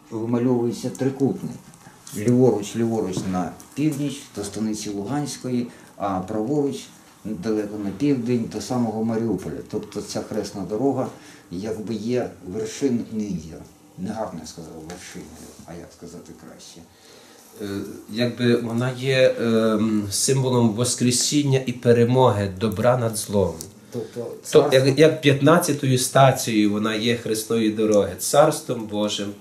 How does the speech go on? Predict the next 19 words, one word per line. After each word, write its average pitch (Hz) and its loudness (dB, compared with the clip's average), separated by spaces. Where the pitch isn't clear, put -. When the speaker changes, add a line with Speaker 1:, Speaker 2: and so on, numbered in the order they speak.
Speaker 2:
тут 117 -12
на 101 -6
землі. 87 -14
Speaker 1:
Тобто, 135 -2
якби 123 -6
була 123 -4
п'ятнадцята 110 -8
ста-, 87 -10
стація - -4
Воскресіння 95 -10
Господа 87 -12
Ісуса 85 -14
Христа, 160 -6
тобто 107 -6
це, - -12
це 123 -2
як 107 -4
п'ятнадцята 107 -8
стація. - -18